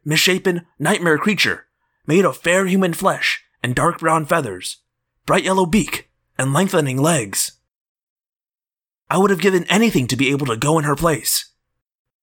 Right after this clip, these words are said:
But I can't morph. I would be safe in the sky or in the trees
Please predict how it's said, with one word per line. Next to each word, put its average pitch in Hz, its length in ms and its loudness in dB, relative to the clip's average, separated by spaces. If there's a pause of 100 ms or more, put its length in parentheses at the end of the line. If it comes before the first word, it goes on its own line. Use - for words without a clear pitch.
(560)
But - 200 0
I 185 180 2
can't 170 300 0
morph. 160 480 -2 (1200)
I 160 100 2
would 220 160 4
be 175 140 2
safe 190 360 0
in 143 60 -8
the - 100 -4
sky 147 520 0
or 117 160 2
in 135 80 2
the 123 80 -2
trees 131 600 0